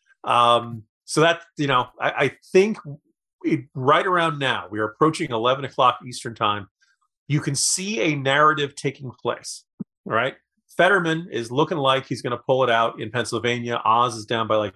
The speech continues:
four percentage points. Still a lot of votes out there, but like I said, Republicans don't like the margins they're seeing.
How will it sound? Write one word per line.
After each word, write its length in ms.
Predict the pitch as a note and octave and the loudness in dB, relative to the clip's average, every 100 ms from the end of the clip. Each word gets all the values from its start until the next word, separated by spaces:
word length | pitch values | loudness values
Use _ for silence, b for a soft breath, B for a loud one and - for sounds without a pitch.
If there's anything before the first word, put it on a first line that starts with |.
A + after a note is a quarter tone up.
| _ | _
four 140 | C#3 A#2+ | -2 -2
percentage 460 | A#2 A#2+ A2+ - | -4 -6 -6 -6
points. 260 | A2+ A2 - b b b _ | -6 -6 -8 b b b _
Still 300 | - - D#4 | -12 2 6
a 60 | C#4+ | 6
lot 120 | A3+ | 6
of 60 | D#3+ | 4
votes 240 | F3 - | 2 4
out 180 | C#3 A#2+ | 2 2
there, 140 | A#2+ | -2
but 100 | A2+ | -2
like 160 | B2 A#2+ | -2 -2
I 60 | A#2+ | -2
said, 220 | B2 G#2 | -2 -4
Republicans 560 | G#2+ C#3+ C3 - A#2 G2+ | 0 0 0 -4 -8 -2
don't 320 | B2+ B2+ B2 | 0 0 0
like 240 | A#2+ A#2 | -2 -2
the 60 | A#2 | -4
margins 500 | G#2+ A2 A2 G2 - | 0 0 -2 -12 -12
they're 140 | A#2 | -10
seeing. 300 | - - - | -10 -14 -16